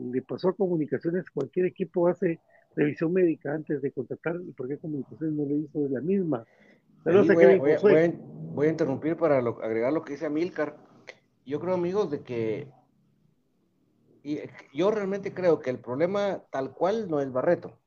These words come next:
Speaker 2: Yo creo que el problema acá, si vamos a la médula de lo que nos interesa para nuestro equipo, es el tema médico en Comunicaciones.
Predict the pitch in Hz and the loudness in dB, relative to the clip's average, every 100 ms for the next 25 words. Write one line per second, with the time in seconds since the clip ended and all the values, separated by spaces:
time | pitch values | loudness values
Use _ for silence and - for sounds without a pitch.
0 | - 123 180 147 127 - 107 135 160 151 | -18 -10 -6 -6 -8 -8 -6 -4 -6 -8
1 | 160 151 127 - 151 - 110 135 165 - | -8 -6 -8 -12 -18 -8 -2 -2 -2 -8
2 | _ 110 107 117 151 160 127 90 90 90 | _ -10 -10 -8 -2 -2 0 -2 -4 -6
3 | - 92 95 95 113 127 123 101 92 85 | -10 -14 -12 -8 -8 -8 -10 -10 -12 -14
4 | - 139 165 170 _ _ _ _ _ _ | -16 -14 -12 -14 _ _ _ _ _ _
5 | 107 131 - 101 107 113 113 104 113 113 | -10 -8 -10 -10 -8 -6 -6 -4 -4 -4
6 | 113 110 110 113 113 117 151 139 - | -8 -8 -8 -8 -12 -4 -2 -2 -8